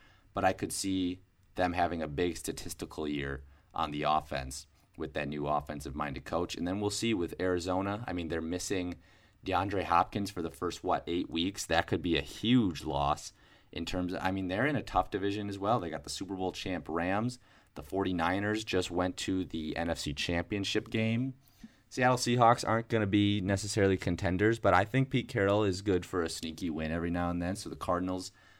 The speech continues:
I could see, I mean, especially the way that they ended last season in terms of the disappointment that they have.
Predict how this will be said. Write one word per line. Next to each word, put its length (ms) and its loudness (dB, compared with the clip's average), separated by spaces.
I 120 -2
could 160 -6
see, 400 -4
I 60 -6
mean, 160 -2
especially 400 -2
the 100 -4
way 140 -2
that 160 -8
they 180 -8
ended 300 -4
last 300 2
season 420 -6
in 160 -8
terms 280 -6
of 100 -8
the 80 -10
disappointment 640 -4
that 140 -4
they 100 -4
have. 380 -2